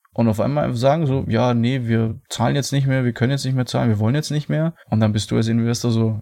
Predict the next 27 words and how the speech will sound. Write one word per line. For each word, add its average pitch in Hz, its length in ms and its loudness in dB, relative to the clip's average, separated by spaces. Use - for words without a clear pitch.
"Ja, 92 360 -2
Leute, 98 420 0
wie 98 240 0
wär's? 117 440 0
Ihr 104 120 0
habt - 160 -2
doch 104 80 2
eine 107 120 2
Obligation 110 680 0
uns - 140 -4
gegenüber, 110 500 0
erstens 104 340 0
der 104 100 -2
Plattform 156 680 0
und 113 280 -2
den 104 120 -4
Investoren 110 460 0
auch, 131 180 0
wieso 110 140 0
zahlt - 320 -4
ihr 113 60 0
nicht?" 104 220 0
Also 110 120 2
ich 117 100 0
war 151 160 4
schon 156 380 -2
massivst - 680 0